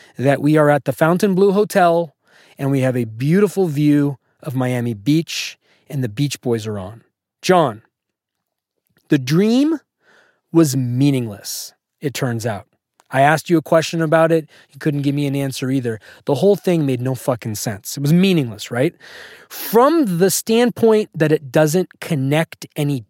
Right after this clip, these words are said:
dots for us, close any loose ends for us. We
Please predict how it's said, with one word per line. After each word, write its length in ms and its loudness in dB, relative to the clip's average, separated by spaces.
dots 400 0
for 240 -6
us, 400 -12
close 880 4
any 480 0
loose 440 0
ends 400 0
for 260 -6
us. 320 -10
We 640 4